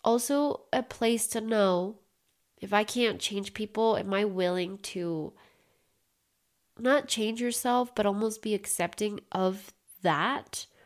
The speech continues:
in a way that won't interfere maybe with, like, who you are and the kind of life you want?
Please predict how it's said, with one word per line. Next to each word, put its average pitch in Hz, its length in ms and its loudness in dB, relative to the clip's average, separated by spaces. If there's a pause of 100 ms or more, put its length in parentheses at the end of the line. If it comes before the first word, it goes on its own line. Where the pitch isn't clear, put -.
(720)
in 214 140 4
a 202 80 8
way 202 220 6
that 196 220 4
won't 185 560 2 (1900)
interfere 208 800 -2
maybe 175 300 -2
with, 165 480 -8
like, 127 220 -8 (100)
who 220 60 -4
you 208 220 0
are 180 200 4
and 190 200 -8
the 175 80 -10
kind 185 240 -6
of 170 100 -4
life 170 360 -6
you 226 120 -4
want? 294 340 0